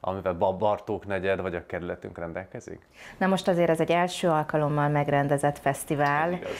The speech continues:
Speaker 2: és talán az eddigi legnagyobb, azt sem, azt is mondhatjuk, az önkormányzat által, ö, szervezett, ö, kulturális eseményről szól, de ennek nagyon súlyos üzenete is van. Mit szolgál a fesztivál?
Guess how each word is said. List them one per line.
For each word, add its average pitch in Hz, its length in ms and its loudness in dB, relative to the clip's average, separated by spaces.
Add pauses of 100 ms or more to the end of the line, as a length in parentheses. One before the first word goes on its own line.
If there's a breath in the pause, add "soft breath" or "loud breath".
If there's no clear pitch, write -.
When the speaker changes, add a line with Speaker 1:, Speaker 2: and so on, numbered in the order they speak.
(160 loud breath)
Speaker 2:
és 165 380 2
talán 156 320 2
az 156 120 -2
eddigi 151 340 0
legnagyobb, 147 560 2
azt 139 160 -2
sem, 139 460 -4
azt - 200 -6
is 147 140 -10
mondhatjuk, 151 680 -2
az 143 340 0
önkormányzat 139 680 -2
által, 135 500 2
ö, 135 520 4
szervezett, 139 760 0
ö, 139 120 2
kulturális 143 600 -2
eseményről 151 720 0
szól, 175 540 2 (460 loud breath)
de 143 140 0
ennek 139 560 0
nagyon 127 280 -2
súlyos 143 380 -4
üzenete 143 480 0
is 127 220 -8
van. 123 180 -4
Mit 165 180 -2
szolgál 147 580 0
a 127 120 -6
fesztivál? - 640 -6